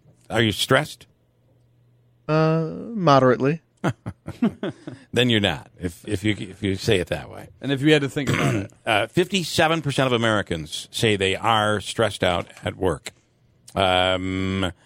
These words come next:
Speaker 1: a golfer was arrested on the course after a fight,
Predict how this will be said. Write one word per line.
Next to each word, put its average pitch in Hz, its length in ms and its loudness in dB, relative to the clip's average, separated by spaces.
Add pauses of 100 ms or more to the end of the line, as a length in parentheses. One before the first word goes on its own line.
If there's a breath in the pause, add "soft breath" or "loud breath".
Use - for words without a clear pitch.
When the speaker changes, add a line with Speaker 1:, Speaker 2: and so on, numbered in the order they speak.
(140 soft breath)
Speaker 1:
a 113 100 2
golfer 156 420 0
was 135 160 -2
arrested 120 400 0
on 113 80 0
the 110 80 -4
course 135 380 0
after 117 260 0
a 95 60 0
fight, 156 580 0